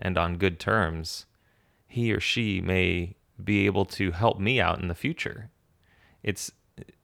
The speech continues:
it's not a one-time transaction, especially in an area, I mean, we always say, "Phoenix is big, but Phoenix is so small."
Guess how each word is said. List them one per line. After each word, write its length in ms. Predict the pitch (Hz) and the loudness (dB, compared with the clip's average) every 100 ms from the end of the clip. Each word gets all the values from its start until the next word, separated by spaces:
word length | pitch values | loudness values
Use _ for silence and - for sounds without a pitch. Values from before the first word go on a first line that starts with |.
| - | -8
it's 180 | 110 | -4
not 160 | 123 147 | 2 4
a 60 | 123 | 6
one-time 480 | 107 113 110 104 | 4 2 2 2
transaction, 800 | 95 101 87 85 107 - - - - _ _ _ - | 2 0 0 0 -2 -4 -8 -8 -14 _ _ _ -6
especially 680 | 98 - 131 - 127 98 92 | -4 0 0 0 0 2 2
in 120 | 90 | 0
an 100 | 87 | 0
area, 340 | 87 98 95 | 2 2 4
I 40 | 90 | 2
mean, 180 | 90 90 | 0 0
we 120 | 98 | 0
always 180 | 95 90 | 2 0
say, 420 | - 85 85 82 - _ _ _ _ _ _ | -2 -2 -2 -4 -10 _ _ _ _ _ _
"Phoenix 360 | - 113 98 | 2 2 2
is 120 | 90 82 | -2 2
big, 320 | 101 87 85 | 4 4 0
but 100 | 87 | -6
Phoenix 380 | - 90 85 - | -4 -4 -4 -6
is 60 | |
so 160 | - 82 | -4 -4
small." 600 | - - 85 80 80 | -4 -2 -2 -2 -8